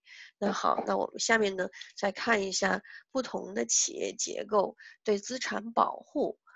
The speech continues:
方面有什么不同啊？嗯，啊，呃，个体经营是比较有风险的啊，因为它不是独立的法人，所以呢，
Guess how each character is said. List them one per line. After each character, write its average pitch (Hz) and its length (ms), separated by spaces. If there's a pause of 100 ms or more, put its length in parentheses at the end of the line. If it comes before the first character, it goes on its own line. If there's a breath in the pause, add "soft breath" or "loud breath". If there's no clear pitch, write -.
(140)
方 185 180
面 - 240
有 - 140
什 92 160
么 90 120
不 - 160
同 - 300
啊？ - 160 (460)
嗯， 180 340 (380 loud breath)
啊， 196 240 (180)
呃， 190 400
个 311 140
体 - 180
经 233 260
营 185 320 (120)
是 180 840
比 - 80
较 180 140
有 - 140
风 175 180
险 - 240
的 - 100
啊， - 220 (460 loud breath)
因 247 100
为 262 160
它 254 500 (220 loud breath)
不 185 220
是 233 240
独 180 240
立 214 160
的 185 100
法 - 380
人， 180 420 (400 loud breath)
所 254 140
以 233 220
呢， 190 300